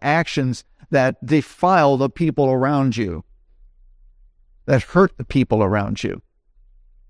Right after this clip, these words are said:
This is why we, we, sh-, we should not do it, because that Holy Spirit, as he works in us, gives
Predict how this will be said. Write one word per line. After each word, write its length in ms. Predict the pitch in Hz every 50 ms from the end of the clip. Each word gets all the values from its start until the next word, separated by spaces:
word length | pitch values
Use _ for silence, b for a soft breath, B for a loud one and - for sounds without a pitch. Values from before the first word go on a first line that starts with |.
| _ _ - _ _ _ _ - - _ _ _
This 180 | - - - -
is 140 | 156 - -
why 220 | 120 139 139 135
we, 260 | 131 131 135 135 - -
we, 200 | - 127 139 120
sh-, 140 | - - - _ -
we 100 | 143 139
should 360 | - - - - 190 180 -
not 240 | 135 135 123 117 110
do 160 | 120 139 135
it, 120 | 131 - -
because 460 | - 131 - - 139 131 127 - - _ _ _ _ _ _ _ _ _ _ _ _ _ _ _ _ _ _ _ _ _ _ _ _ _ _ _ _ _ _ _ _ -
that 200 | 127 135 143 120
Holy 280 | - 170 165 151 147 127
Spirit, 500 | - - - - - 170 180 175 151 135
as 200 | 131 131 117 -
he 100 | 135 123
works 480 | 117 113 123 170 196 175 - - -
in 180 | 143 131 113 107
us, 560 | 101 101 90 92 98 - - - - - _ _ _ _ _ _ _ _ _ _ _ _ _ _ _ _ _ - - - -
gives 380 | - 170 180 151 143 123 147